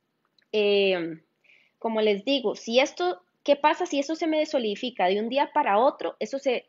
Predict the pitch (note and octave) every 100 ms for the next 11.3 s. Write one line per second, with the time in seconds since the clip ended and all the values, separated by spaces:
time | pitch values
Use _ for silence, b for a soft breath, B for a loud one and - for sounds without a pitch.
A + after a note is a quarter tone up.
0 | - A3+ G#3 F3 F3 - D#4 D#4+ C#4+ G3+
1 | F3+ G#3 B3 C#4 C4 G#3 D#3+ G3+ A#3 A#3+
2 | C#4+ E4 F4+ - A#3 F#3+ - G3 G#3+ G3
3 | G3 G3+ G3 D3+ - C#3+ _ B B B
4 | - A3+ G3 F3+ G#3+ B3+ C4 C4 C4+ C#4+
5 | A3+ F#3+ F#3+ A#3+ B3+ G3+ G3 A#3+ - G3+
6 | G3 A3+ G#3 F3+ F#3+ F#3+ D#3+ D#3 D3+ -
7 | G3+ A3 G#3+ - B B - A3 A3+ A3
8 | A3+ C4 D#4+ D#4+ E4+ E4 E4 D#4 C4+ -
9 | C4+ E4+ E4+ D4 F#3 G3 G3+ G#3 F#3 A#3
10 | A#3+ C#4+ D4 D4 C#4 C#4+ - D#4 D#4+ -
11 | D4+ F#3 F#3+